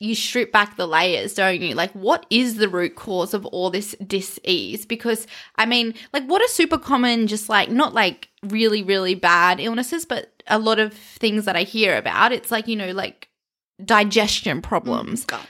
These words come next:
Speaker 1: like, gut issues. And yeah, food obviously has a big part of it, but stress.
Speaker 2: Mm.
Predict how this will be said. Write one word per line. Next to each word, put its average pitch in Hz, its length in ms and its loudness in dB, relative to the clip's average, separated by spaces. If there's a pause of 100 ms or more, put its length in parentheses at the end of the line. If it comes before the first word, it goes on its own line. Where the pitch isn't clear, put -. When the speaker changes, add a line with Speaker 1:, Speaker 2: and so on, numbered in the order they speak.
(120)
Speaker 1:
like, 220 300 -2
gut 220 280 4
issues. - 640 -6 (400)
And 233 280 2
yeah, 226 320 4 (100)
food 311 500 4
obviously 226 600 -2
has 214 200 -4
a 214 40 -4
big 202 480 -6
part 220 320 0
of 180 100 -6
it, 92 200 -6 (160)
but 233 260 0 (720)
stress. - 840 0
Speaker 2:
Mm. 226 440 -14